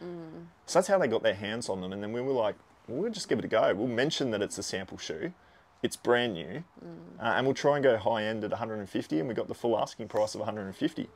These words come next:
Speaker 1: So good.
Speaker 2: So Ariat boots, make sure you're looking out for those. They're a big, big item.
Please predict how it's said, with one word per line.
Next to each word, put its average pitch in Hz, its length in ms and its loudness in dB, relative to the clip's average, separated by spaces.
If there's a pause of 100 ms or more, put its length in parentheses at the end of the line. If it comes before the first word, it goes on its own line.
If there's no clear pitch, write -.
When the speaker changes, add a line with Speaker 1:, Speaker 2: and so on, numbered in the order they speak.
(260)
Speaker 1:
So - 60 -14
good. - 260 -14 (120)
Speaker 2:
So 107 340 4
Ariat 135 320 4
boots, 90 320 -4
make 131 180 -6
sure 127 200 0
you're 107 80 0
looking 107 220 -6
out 95 120 -6
for - 80 -12
those. 101 480 -4 (320)
They're 104 140 6
a 101 60 6
big, 120 340 0
big 107 160 4
item. 95 320 0